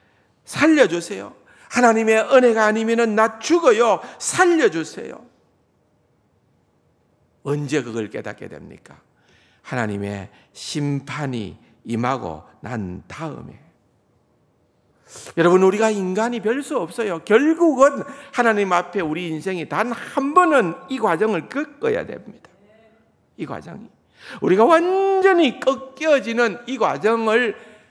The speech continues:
겪어야 하나님의 은혜를 사모하게 되고 하나님의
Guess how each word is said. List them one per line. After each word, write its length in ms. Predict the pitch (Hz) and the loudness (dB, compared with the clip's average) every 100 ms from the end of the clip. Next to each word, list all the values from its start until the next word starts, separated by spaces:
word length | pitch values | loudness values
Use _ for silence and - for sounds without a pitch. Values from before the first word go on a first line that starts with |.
| _ _ _ _ | _ _ _ _
겪어야 1080 | - 285 320 - - 160 135 135 208 240 240 - _ _ _ _ _ _ _ | 2 2 2 -6 0 2 2 0 0 -4 -12 -20 _ _ _ _ _ _ _
하나님의 880 | - 175 143 123 113 110 107 87 - _ - | -10 -6 -4 -4 -6 -6 -8 -10 -14 _ -6
은혜를 760 | 156 151 117 95 107 98 85 _ _ _ | -4 -4 -6 -8 -10 -10 -14 _ _ _
사모하게 640 | - 160 131 87 95 92 | -12 -10 -8 -8 -10 -12
되고 580 | 85 82 117 151 208 - - - - | -14 -14 -10 -10 -12 -16 -20 -20 -12
하나님의 680 | - 107 95 85 87 78 | -8 -6 -6 -8 -10 -12